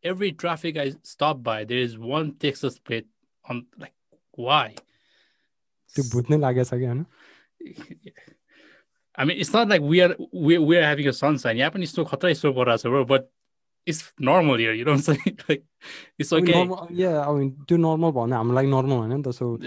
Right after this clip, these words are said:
Speaker 1: Exactly.
Speaker 2: Mm.
Speaker 1: Dude, I remember the one time I was in Dallas and it didn't even snow. It was just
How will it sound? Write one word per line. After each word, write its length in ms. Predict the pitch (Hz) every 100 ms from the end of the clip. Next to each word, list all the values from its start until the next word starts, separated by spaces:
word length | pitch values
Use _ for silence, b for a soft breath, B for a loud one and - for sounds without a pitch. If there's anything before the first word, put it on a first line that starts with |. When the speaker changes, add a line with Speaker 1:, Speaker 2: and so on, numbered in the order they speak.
| 117
Speaker 1:
Exactly. 460 | 120 139 117 110
Speaker 2:
Mm. 180 | 117 123
Speaker 1:
Dude, 200 | 214 185
I 160 | 156 196
remember 480 | 214 202 220 135 123
the 220 | - 151
one 220 | 131 147 143
time 240 | 147 135
I 60 | 131
was 180 | 127
in 100 | 123
Dallas 380 | 117 135 127 -
and 260 | 123 123 -
it 100 | 135
didn't 160 | 139 185
even 160 | 165 139
snow. 240 | - 156
It 100 | 127 127
was 60 |
just 180 | 127